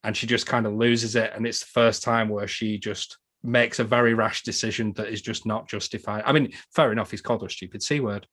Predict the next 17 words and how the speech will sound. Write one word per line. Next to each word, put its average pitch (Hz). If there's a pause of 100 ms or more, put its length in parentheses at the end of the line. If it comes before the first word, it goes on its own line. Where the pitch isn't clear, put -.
so -
yeah, 110
maybe 113
it 98
was, 107
but -
smashing 110
someone's 104
windscreen 104
in, 87 (260)
I 92
felt 104
like 95
it -
was 101
a 95
bit 95